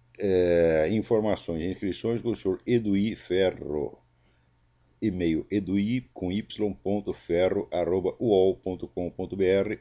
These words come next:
ou pelos telefones zero quatro um, três cinco dois sete, zero nove oito sete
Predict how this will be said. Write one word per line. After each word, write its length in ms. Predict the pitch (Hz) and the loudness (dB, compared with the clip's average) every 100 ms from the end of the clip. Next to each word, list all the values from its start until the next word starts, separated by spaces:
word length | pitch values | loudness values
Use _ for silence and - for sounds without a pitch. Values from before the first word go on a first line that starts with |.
| - | -4
ou 160 | 101 | -2
pelos 340 | 92 - 101 90 | -2 -2 -2 -2
telefones 720 | 98 85 - 69 52 - - _ _ - - - _ | -4 -4 -6 -10 -12 -16 -20 _ _ -20 -20 -20 _
zero 440 | 78 73 113 117 98 | -8 2 4 4 2
quatro 400 | 104 101 92 90 | 2 2 2 -4
um, 200 | 73 58 _ _ _ - | -4 -10 _ _ _ -2
três 300 | 110 110 - | 2 2 -2
cinco 320 | - 92 - | -6 -6 -4
dois 260 | 87 85 - | -2 -2 -4
sete, 380 | - 76 - | -4 -4 -4
zero 300 | 76 90 90 | -4 -2 -2
nove 280 | 78 71 67 | -2 -6 -4
oito 200 | 85 - | -6 -6
sete 420 | - 104 107 - | -2 -2 -2 -8